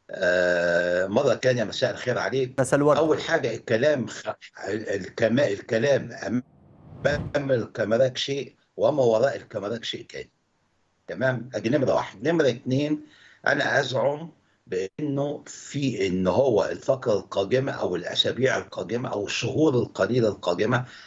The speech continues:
Speaker 1: هتشهد تطور نوعي في العلاقات التركية السورية، بيتمثل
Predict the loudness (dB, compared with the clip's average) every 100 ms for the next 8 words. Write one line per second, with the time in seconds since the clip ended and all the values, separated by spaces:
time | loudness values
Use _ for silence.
0 | -6 -2 0 0 0 -2 -2 -6 0 2
1 | 4 2 2 0 0 -2 -2 0 0 0
2 | -2 -4 -8 -10 -6 0 0 0 0 2
3 | 2 2 0 0 0 0 -2 -4 -2 -2